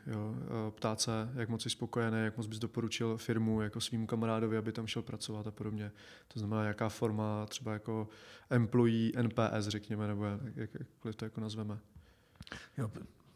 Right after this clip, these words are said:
Speaker 2: co já hledám? Já jsem tě chtěl přečíst právě, protože já mám takový pocit, já nevím, jestli to je v moje hlavě bublina, ale, a mám tady takový hezký komentář, a bude to anonymní, že jo?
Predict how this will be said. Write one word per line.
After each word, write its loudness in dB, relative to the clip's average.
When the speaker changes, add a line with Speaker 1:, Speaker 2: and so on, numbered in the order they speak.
Speaker 2:
co 0
já 8
hledám? 10
Já -4
jsem 0
tě 2
chtěl -2
přečíst -6
právě, 2
protože 0
já -4
mám -2
takový -2
pocit, 0
já 2
nevím, 4
jestli 4
to 4
je 6
v 2
moje 10
hlavě 8
bublina, 8
ale, 6
a 2
mám 6
tady 10
takový 4
hezký 4
komentář, 6
a 0
bude 10
to 10
anonymní, 12
že 10
jo? 10